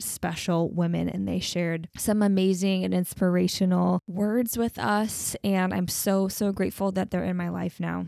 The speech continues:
And really, we all benefited and grew and got something out of the circle that I don't think we would have if they wouldn't have joined us. And so not only was I following my intuitive nudge to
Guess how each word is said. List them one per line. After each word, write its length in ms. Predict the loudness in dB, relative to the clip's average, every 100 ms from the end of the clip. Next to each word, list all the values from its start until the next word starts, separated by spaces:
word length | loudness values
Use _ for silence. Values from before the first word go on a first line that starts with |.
| -10 -4
And 460 | 2 2 2 0 -2 -8
really, 800 | 2 6 8 8 6 4 2 0 -4
we 300 | -2 0 0
all 600 | 0 2 4 4 2 -2 -8 -20 -6
benefited 800 | 0 2 2 0 0 0 0 -2
and 180 | -4 -4
grew 560 | -4 0 2 2 0 -2
and 540 | -2 -2 -2 -4 -8 -10
got 480 | 0 0 2 -2 -6
something 480 | -2 -2 0 -2 -4 -4
out 200 | -2 0
of 120 | 0
the 100 | 0
circle 580 | 2 2 6 6 6 4 -4 -18 -12 2
that 340 | 4 4 2 2
I 120 | 2
don't 180 | 2 2
think 200 | -2 0
we 140 | 0 2
would 240 | 0 2
have 260 | 0 2 0
if 140 | 0
they 160 | 0 2
wouldn't 420 | 2 2 0 0
have 240 | -4 -4
joined 400 | -2 0 0 -2
us. 420 | -6 -10 -12 -18 _ _ _ _ _ -4
And 160 | 2 4
so 360 | 6 8 8 8
not 180 | 8
only 180 | 8 8
was 240 | 8 4 2
I 480 | 0 2 4 4 2
following 520 | 2 2 4 4 2
my 160 | 2 0
intuitive 760 | 2 0 2 2 4 4 2 0
nudge 520 | 4 4 4 0 -4
to 540 | 0 4 6 6 4